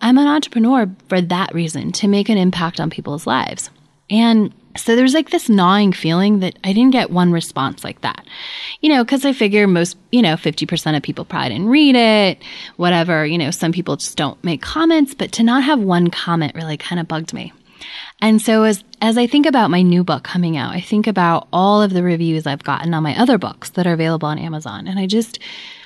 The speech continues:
I'm excited because I know that this book is gonna have an even bigger impact than those books had.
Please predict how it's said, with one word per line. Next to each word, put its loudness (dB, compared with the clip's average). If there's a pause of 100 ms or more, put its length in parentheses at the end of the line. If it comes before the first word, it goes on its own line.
(880)
I'm 4
excited 0
because 0
I 4
know 4
that 0
this -4
book -4
is -2
gonna 0
have -2
an -2
even 2 (120)
bigger 2
impact -4
than 2
those 0
books -8
had. -4